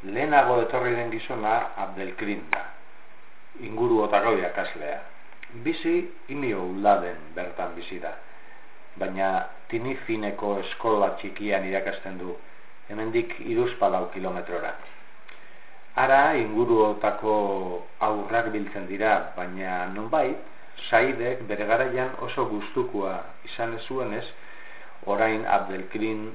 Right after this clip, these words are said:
etortzen zaio etxera idazketa ariketak ekartzera eta zuzentzera. Berak adierazi didanez, Saidek mendiko gidaria izan nahi du, eta horretarako idazten eta irakurtzen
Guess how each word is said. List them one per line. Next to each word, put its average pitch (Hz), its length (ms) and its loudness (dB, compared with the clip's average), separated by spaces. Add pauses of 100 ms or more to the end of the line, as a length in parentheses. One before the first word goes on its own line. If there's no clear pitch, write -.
etortzen 104 500 -2
zaio 104 400 0
etxera 107 460 -2 (260)
idazketa 101 760 4 (100)
ariketak 101 560 0
ekartzera 104 640 2
eta 101 220 0
zuzentzera. 92 520 -4 (1600)
Berak 127 380 8
adierazi 117 460 6
didanez, 101 520 6 (600)
Saidek 107 560 6
mendiko 104 560 2
gidaria 104 460 4
izan 104 180 0
nahi 95 160 2
du, 104 140 4 (800)
eta 101 260 8
horretarako 107 600 12
idazten 101 500 8
eta 92 160 4
irakurtzen 98 560 2